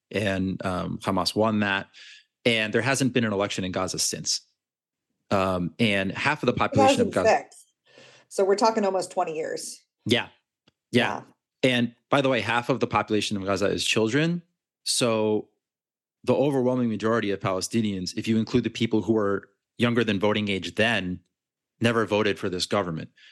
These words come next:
Speaker 1: And in fact, today, according to a recent poll by the Washington Institute, seventy percent of Palestinians would prefer that the Palestinian Authority, which governs the West Bank on the other side of Israel, would come in and take over.
Speaker 2: Hmm.
Speaker 1: Right. So this is, this is a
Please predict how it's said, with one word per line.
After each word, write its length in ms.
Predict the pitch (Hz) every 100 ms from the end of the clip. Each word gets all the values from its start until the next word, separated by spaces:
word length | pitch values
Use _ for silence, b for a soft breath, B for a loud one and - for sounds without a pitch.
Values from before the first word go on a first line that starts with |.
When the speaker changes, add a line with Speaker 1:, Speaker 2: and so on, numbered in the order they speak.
| b -
Speaker 1:
And 120 | 120
in 60 |
fact, 240 | 120 113 -
today, 460 | 120 139 127 113 107
according 340 | 113 120 113
to 120 | 107 110
a 40 |
recent 320 | 104 107 104
poll 160 | - 107
by 100 | 101
the 80 | 95
Washington 480 | 107 113 110 104 101
Institute, 560 | 92 98 - 98 90 B B B
seventy 360 | - 123 117
percent 320 | 117 117 117 107
of 80 |
Palestinians 800 | - 110 113 - 120 113 107 98
would 180 | 110 110
prefer 340 | 117 104 120 113
that 140 | 98
the 80 | 101
Palestinian 640 | 107 101 95 - 101 98
Authority, 440 | 104 - 160 127 101
which 160 | 95
governs 300 | - 98 101
the 80 | -
West 220 | 95 101 -
Bank 300 | 104 95 -
on 100 | 95
the 100 | 101
other 120 | 104
side 200 | 104 98
of 80 | 95
Israel, 340 | 95 92 92 90
would 120 | 87
come 200 | 98 90
in 80 | 87
and 120 | 85
take 220 | 90 87
over. 280 | - - - _ _ _ _ _ 185
Speaker 2:
Hmm. 180 | 180
Speaker 1:
Right. 220 | 175 98 -
So 120 | 117
this 180 | 135 139
is, 200 | 123 -
this 180 | 123 127
is 200 | 113 -
a 460 | 107 104 101 98